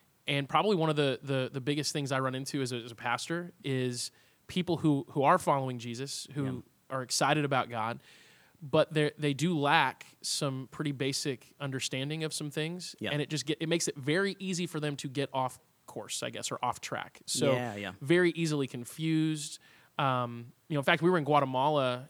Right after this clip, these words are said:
Speaker 1: not that long ago, and I never really thought about this. This is kind of a heavy, I guess, comparison, so
Speaker 2: Yeah.
Speaker 1: forgive me, but we're just, we don't have a script on Crash Course.
Speaker 2: Jump right in,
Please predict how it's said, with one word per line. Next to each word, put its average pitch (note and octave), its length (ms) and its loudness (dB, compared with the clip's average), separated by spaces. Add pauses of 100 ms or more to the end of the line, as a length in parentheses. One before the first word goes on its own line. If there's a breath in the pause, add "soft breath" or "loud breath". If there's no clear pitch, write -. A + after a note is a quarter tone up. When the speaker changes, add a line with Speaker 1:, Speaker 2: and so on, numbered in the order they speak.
Speaker 1:
not C3+ 200 -2
that B2+ 180 -2
long C3+ 240 -2
ago, B2+ 260 -2
and B2+ 80 0
I D3+ 60 2
never D3 160 0
really B2+ 140 0
thought B2+ 180 0
about D3+ 180 -2
this. E3+ 260 -6 (800 soft breath)
This F#3+ 80 4
is F3 40 4
kind F3+ 120 2
of C#3+ 60 0
a C3 60 -2
heavy, C#3+ 380 0
I C#3+ 60 -4
guess, C3+ 160 -4
comparison, C3+ 480 -6
so B2 340 -8
Speaker 2:
Yeah. A#2+ 140 -2
Speaker 1:
forgive G#2+ 120 -4
me, D3 120 -4
but B2+ 120 -6
we're C#3 80 -6
just, C3+ 220 -6 (260 soft breath)
we A3 80 4
don't A3+ 100 8
have F#3 100 6
a D#3 40 0
script - 360 -2
on F#3+ 80 -4
Crash F#3 180 0
Course. G#3 200 -8
Speaker 2:
Jump C#3+ 180 -4
right A#2+ 160 -2
in, G2+ 160 -8